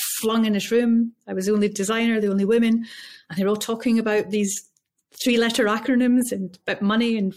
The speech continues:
and I didn't have any data, and I was the whole thing, I was completely out of my depth. And yeah, and I just realised that that's,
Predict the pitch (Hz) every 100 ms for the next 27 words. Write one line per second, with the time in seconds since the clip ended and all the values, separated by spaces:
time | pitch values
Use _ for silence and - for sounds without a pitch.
0 | - 196 185 190 240 240 180 190 190 185
1 | 202 202 202 180 208 226 220 294 311 -
2 | 190 - 240 233 - - 311 349 - 214
3 | 190 196 185 196 - _ - - - _
4 | 208 202 196 - - - - - _ _
5 | 220 220 208 - 202 208 208 214 214 220
6 | 208 185 185 196 - 196 -